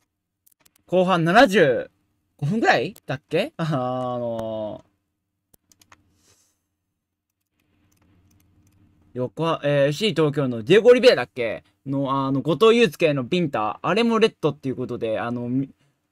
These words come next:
まさかの、あの、清水ブイエスエフシー東京で、まあ、レッド二枚。まあ、ビンタ見逃されたのは意味不明だな、みたいな感じのツイートしたんですけども、そういうことがあったりとかして。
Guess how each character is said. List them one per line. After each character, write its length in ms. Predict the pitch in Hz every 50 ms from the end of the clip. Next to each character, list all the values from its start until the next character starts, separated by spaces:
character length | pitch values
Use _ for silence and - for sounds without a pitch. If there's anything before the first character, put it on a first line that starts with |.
| _ _ -
ま 120 | - 269
さ 120 | 277 277 -
か 120 | 190 180
の、 280 | 170 147 131 123 107 -
あ 100 | - 156
の、 120 | 170 170 147
清 180 | - 190 196
水 380 | 196 170 185 190 190 190 190 185
ブ 140 | 165 160 175
イ 60 | 175
エ 80 | 170 165
ス 180 | - - 170
エ 60 | 160
フ 40 | 156
シ 120 | 147 - 170
ー 20 |
東 140 | 165 143 123
京 100 | 131 131
で、 60 | 123
ま 400 | 131 170 190 170 143 110 - -
あ、 20 | _ _ _ _ _ _ _ _
レ 220 | - 135 143 170 175
ッ 80 | 156 -
ド 80 | -
二 140 | 139 147 156
枚。 380 | 147 120 92 92 85 - - _ _ _ -
ま 140 | 156 165
あ、 20 | 156
ビ 180 | 135 113 190 220
ン 100 | 214 175
タ 120 | 151 226
見 80 | 214 208
逃 220 | 214 220 196 214
さ 80 | 190 233
れ 80 | 226
た 60 | 180 240
の 60 | 220
は 60 | 185
意 80 | 165 185
味 100 | 180 156
不 80 | 139 131
明 140 | 139 131
だ 120 | 123 135 143
な、 160 | 185 190 180
み 100 | 147 123
た 60 | 117 113
い 20 |
な 80 | 101 113
感 160 | 117 113 113
じ 100 | 113 117
の 160 | 117 113 107 - _ _ _ _ _ _ _ _ _ _ _ -
ツ 120 | - 156
イ 40 | 143
ー 40 | 139
ト 120 | 147 156
し 80 | 147 -
た 140 | - 160 147
ん 20 |
で 40 | 135
す 80 | - -
け 80 | -
ど 80 | 120 104
も、 180 | 98 95 90 107
そ 180 | - - 151
う 40 | 143
い 20 |
う 60 | 147 151
こ 100 | 180 160
と 80 | 160
が 100 | 139 131
あ 40 | 123
っ 40 | -
た 120 | - 123
り 80 | 117 107
と 100 | 101 98
か 80 | 104
し 100 | 104 -
て。 360 | - 107 104 101 95 78 -